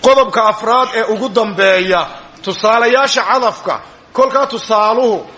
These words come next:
axkaamta dhexdiisaynu ku qaadan doonaa. Baabul catfi. Ereyga cadafka ah luqadda waxaa loo yaqaanaa alrujuucu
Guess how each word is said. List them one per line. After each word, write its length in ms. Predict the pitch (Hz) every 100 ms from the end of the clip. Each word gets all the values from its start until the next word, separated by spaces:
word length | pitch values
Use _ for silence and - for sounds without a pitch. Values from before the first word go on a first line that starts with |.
| - -
axkaamta 580 | 190 - 226 269 - 240
dhexdiisaynu 560 | 233 202 208 233 214
ku 100 | 220
qaadan 360 | 208 180 170 160
doonaa. 340 | 139 120 107 - - - - - - - - - - - - - 160
Baabul 460 | 160 214 247 233 208 160
catfi. 380 | 214 - 151 - - - - - - - - - -
Ereyga 340 | 247 262 240 220 196
cadafka 440 | 262 233 - 226
ah 80 | 254
luqadda 400 | 240 226 254 240
waxaa 240 | 247 214
loo 180 | 226 247
yaqaanaa 680 | 254 233 208 190 180 151 101 - - - - -
alrujuucu 800 | 196 226 202 240 165 277 285 240